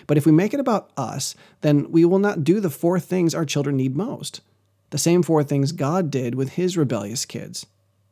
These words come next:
When our kids rebel against us and disobey and terrorize us, we need to love them by clearly articulating God's expectations. We need to love them by showing them how their sin is against God himself.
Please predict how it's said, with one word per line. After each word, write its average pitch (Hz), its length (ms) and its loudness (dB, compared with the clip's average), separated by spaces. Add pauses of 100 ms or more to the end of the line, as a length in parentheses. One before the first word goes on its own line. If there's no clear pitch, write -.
(460)
When 165 120 4
our 156 120 6
kids 202 300 0
rebel 170 280 2
against 143 400 -2
us 131 160 -4
and 131 100 -2
disobey 143 460 0
and 123 160 -4
terrorize 139 640 -2
us, 117 200 -8
we 139 120 2
need 156 160 6
to 139 100 0
love 131 420 0
them 127 180 -2
by 120 160 -6
clearly 143 480 0
articulating 123 720 -4
God's 117 440 -6
expectations. 127 840 -10 (680)
We 147 80 4
need 143 120 6
to 165 100 0
love 175 280 2
them 143 140 2
by 120 120 -2
showing 143 360 0
them 147 120 2
how 135 200 -2
their 135 160 0
sin 165 280 0
is 143 120 -2
against 127 460 -6
God 127 380 -2
himself. 139 680 -8